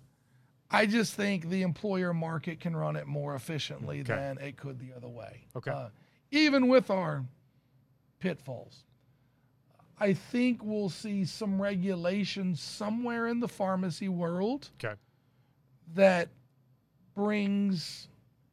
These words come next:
Speaker 1: some type of cost containment in,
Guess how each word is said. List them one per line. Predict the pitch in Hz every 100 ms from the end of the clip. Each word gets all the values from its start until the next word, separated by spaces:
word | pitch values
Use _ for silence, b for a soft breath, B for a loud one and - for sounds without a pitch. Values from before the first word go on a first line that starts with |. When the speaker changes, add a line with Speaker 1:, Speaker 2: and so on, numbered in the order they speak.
| _ _ _
Speaker 1:
some | - - 269 262
type | 247 240 220 233
of | -
cost | 214 208 -
containment | 214 - 208 202 190 175
in, | 185 196 233